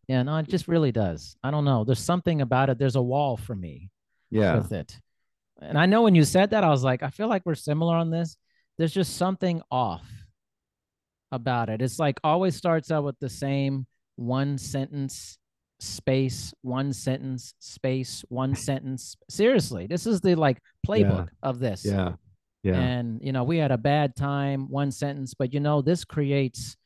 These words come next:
Speaker 1: resilience, one sentence, space. Anybody listen to this, you know what I'm talking about. And that does, it just, I'm like, "This seems, like, premeditated." You know, <laughs> it's like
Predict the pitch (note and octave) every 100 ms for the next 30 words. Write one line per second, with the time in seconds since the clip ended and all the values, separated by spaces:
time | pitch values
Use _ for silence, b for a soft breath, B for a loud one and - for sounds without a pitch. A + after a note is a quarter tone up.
0 | _ _ B2+ A2+ D#3 C#3+ A2+ G2 C3+ C#3+
1 | C3+ - C#3+ C#3 - - C3 C3+ - -
2 | F3 A#3 A3 G3+ - F#3 F#3+ C#3 C#3 C3+
3 | D3+ D3 C#3 B2+ A#2 A2 G2+ F2+ D#2+ -
4 | _ b b b b b b - C#3 D3+
5 | D#3+ G3+ G#3+ E3+ G3 F#3 F#3+ F3 D3+ C3
6 | G3+ A3 B3 A#3+ G3+ F#3 D3 A2+ - _
7 | _ _ _ _ - - D3+ B2+ A#2+ A2
8 | - D#2+ - - _ _ _ _ _ D#3+
9 | E3 D#3+ - A3+ - F3+ D3+ D#3